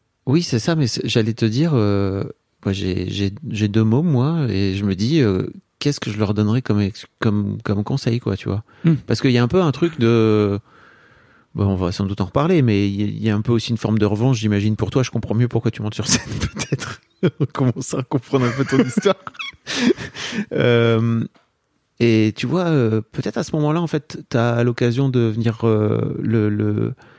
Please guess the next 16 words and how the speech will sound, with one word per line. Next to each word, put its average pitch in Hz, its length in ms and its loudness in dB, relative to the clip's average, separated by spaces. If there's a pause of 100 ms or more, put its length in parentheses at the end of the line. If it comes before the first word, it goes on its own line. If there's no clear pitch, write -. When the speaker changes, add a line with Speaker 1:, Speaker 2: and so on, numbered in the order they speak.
(520)
Speaker 1:
en 110 120 0
tant 110 160 0
que 110 360 2
Félix 117 360 -2
adulte, 127 300 2
tu - 80 -2
vois, 123 160 4
de 123 80 2
prendre 120 240 2
le 117 60 4
petit 117 180 -8
Félix, 113 420 -4
euh, 107 640 2
par 104 160 2
la 104 120 2
main 127 460 2